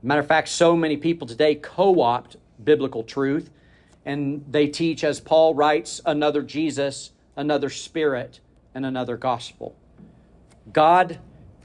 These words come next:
has given you and I means of discernment, and that is God's word. God's word is our discernment. That's why we must be very serious about how we handle God's word,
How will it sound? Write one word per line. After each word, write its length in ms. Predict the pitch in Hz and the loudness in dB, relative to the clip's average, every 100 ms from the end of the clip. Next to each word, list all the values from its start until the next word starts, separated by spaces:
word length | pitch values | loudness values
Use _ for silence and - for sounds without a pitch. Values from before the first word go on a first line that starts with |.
| - | -6
has 340 | 175 170 147 | 0 0 -2
given 300 | - 165 143 | -2 0 0
you 160 | 147 160 | -2 -2
and 80 | 151 | 0
I 160 | 151 | -2
means 540 | 135 147 147 120 110 - | 0 -2 -2 -4 -8 -10
of 160 | 113 | -10
discernment, 680 | 120 123 143 127 104 - - _ _ _ _ _ _ _ _ _ _ _ | -10 -8 -6 -6 -10 -14 -20 _ _ _ _ _ _ _ _ _ _ _
and 140 | - 123 | -6 0
that 160 | 143 | 4
is 120 | 147 - | 2 2
God's 320 | 139 127 110 | 0 0 0
word. 360 | 131 110 90 - _ _ _ _ _ _ _ _ | 0 0 -4 -18 _ _ _ _ _ _ _ _
God's 260 | 143 147 - | 0 0 2
word 260 | 147 143 | 4 4
is 100 | 127 | 4
our 120 | 135 120 | 0 -2
discernment. 520 | - 139 135 101 127 | -4 -6 -6 -6 -2
That's 240 | 139 143 | -2 0
why 220 | 143 151 | 2 2
we 180 | 151 151 | 2 0
must 300 | 147 143 143 | 2 0 -2
be 120 | 135 | -8
very 240 | 127 147 147 | 0 0 0
serious 680 | - 165 147 117 117 - - _ _ _ - | -4 -2 -2 -4 -8 -12 -18 _ _ _ -10
about 380 | 131 147 151 - | 0 2 2 0
how 220 | - 156 | 2 2
we 140 | 160 156 | 2 0
handle 520 | 156 160 147 147 147 - | -4 0 2 2 -2 -2
God's 260 | 147 139 123 | 0 0 0
word, 400 | 147 165 196 | 2 2 0